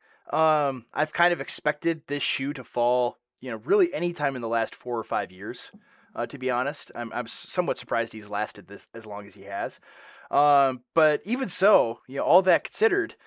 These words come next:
it was, it still was, you know, fairly surprising. It was not a thing I expected to see, uh, this week. Um, so, uh, C J, what, uh, what are, what are your thoughts on Tucker Carlson's,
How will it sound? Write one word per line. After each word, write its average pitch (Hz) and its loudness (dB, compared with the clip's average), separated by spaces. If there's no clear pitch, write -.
it 170 2
was, 160 0
it 147 -8
still 208 4
was, 185 2
you 160 -10
know, 165 -10
fairly 202 2
surprising. 180 2
It 120 -4
was 127 -8
not 151 0
a - -4
thing 165 -4
I - -2
expected 147 -4
to 139 -10
see, 170 -6
uh, 117 -2
this - -10
week. - -14
Um, 117 -2
so, 151 6
uh, 151 2
C 220 -4
J, 180 2
what, 175 0
uh, 175 4
what 160 0
are, 190 0
what 160 0
are 180 2
your 170 0
thoughts 135 2
on 135 -4
Tucker 135 -4
Carlson's, 113 -4